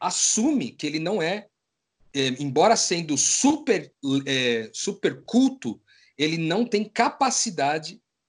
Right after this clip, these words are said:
pra tocar uma, uma, uma instituição que deveria se propor, se propor a, a ser, mais do que tudo, relacional, sabe? Então,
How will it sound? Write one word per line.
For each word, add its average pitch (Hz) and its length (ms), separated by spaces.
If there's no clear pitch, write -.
pra 156 160
tocar 175 760
uma, 151 460
uma, 127 640
uma 127 440
instituição 170 560
que 170 100
deveria 165 420
se 160 200
propor, 165 320
se - 680
propor 151 580
a, 135 440
a 131 140
ser, 135 480
mais 185 280
do 202 100
que 170 140
tudo, 156 400
relacional, 170 800
sabe? 117 280
Então, 147 360